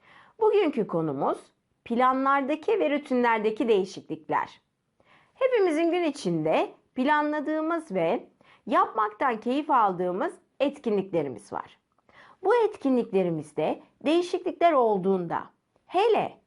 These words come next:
bu değişiklikleri çevremizdeki kişiler biliyor ve bize söylemiyorlarsa farklı tepkiler gösterebiliriz. Biz yetişkinler gün içindeki değişikliklere karşı nasıl farklı tepkiler gösteriyorsak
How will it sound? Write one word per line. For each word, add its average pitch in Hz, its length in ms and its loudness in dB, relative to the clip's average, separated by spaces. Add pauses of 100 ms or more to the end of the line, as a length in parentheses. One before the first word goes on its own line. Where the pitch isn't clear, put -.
(120)
bu 277 180 2
değişiklikleri 214 1040 0
çevremizdeki 302 840 0
kişiler 175 600 -2
biliyor 190 420 2 (240)
ve 494 160 6
bize 311 220 0
söylemiyorlarsa 220 1300 0 (340)
farklı 392 520 0
tepkiler 262 500 0
gösterebiliriz. 196 960 -4 (720)
Biz 523 160 4 (140)
yetişkinler 208 720 0 (440)
gün 466 240 4
içindeki 190 760 -2 (220)
değişikliklere 311 840 0
karşı 180 500 -2
nasıl 381 380 0
farklı 226 440 0
tepkiler 165 460 -2
gösteriyorsak 285 1000 -2